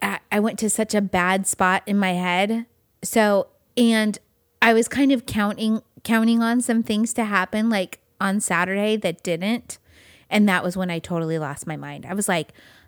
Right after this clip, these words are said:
"Okay, I need to make sure that this doesn't ever happen again." So in my head, what I'm going to do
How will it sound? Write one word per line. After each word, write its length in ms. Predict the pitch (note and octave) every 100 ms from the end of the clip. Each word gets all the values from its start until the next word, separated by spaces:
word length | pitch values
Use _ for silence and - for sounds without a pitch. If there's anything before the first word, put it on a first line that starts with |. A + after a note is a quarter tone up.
| -
"Okay, 460 | A#3+ A3 G3+ F3+ F3 _ _ _
I 140 | G3 G#3+
need 200 | G#3+ G3+
to 420 | - F#3+ E3 F#3 -
make 220 | G#3 G3+ F3+
sure 160 | -
that 160 | F3 E3
this 160 | F3
doesn't 240 | - E3+ E3+
ever 140 | D#3+
happen 280 | E3 D3+ -
again." 300 | D#3 D3 C#3+
So 460 | D#3 - C4+ A#3 A3+ - _ _ - _ -
in 200 | A#3+ A3+
my 180 | G#3
head, 400 | G#3 G3 A3 G#3
what 180 | F#3+ G3
I'm 140 | G3 G3
going 260 | G3+ G3
to 100 | F#3
do 380 | F#3 G3 F3+ F3+